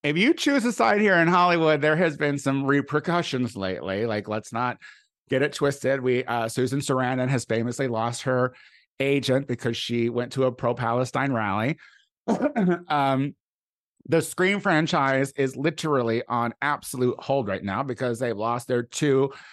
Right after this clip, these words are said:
main characters, uh, because one was fired and one quit in solidarity, although that's not what they're saying in Hollywood. But and then in the other place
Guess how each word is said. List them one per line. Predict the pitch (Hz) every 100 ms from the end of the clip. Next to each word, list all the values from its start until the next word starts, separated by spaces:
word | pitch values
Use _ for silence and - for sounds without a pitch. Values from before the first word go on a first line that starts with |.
| -
main | 139 143 135
characters, | 120 143 139 120 - 95 95 180 208 - - - - -
uh, | 113 110 110 110 107
because | 120 120 123
one | 113 131 139
was | 131
fired | - 117 113 117 135
and | 117
one | 117 123
quit | - 117
in | 113
solidarity, | 120 110 104 98 95 110
although | 101 101 101 101
that's | 98 -
not | 95 101
what | 98
they're | 110 110
saying | 107 107
in | 135
Hollywood. | 147 127 110 98 78 73 - 139 170 - - - _ _ _ _
But | 196 208 - - - _ _ _ _ _ _ _ _ _ _ _ _ _ _ 175
and | 190 190
then | 285 185 147 185
in | 151 156
the | 160 -
other | 226 285 233
place | 170 - 98 95 170 - -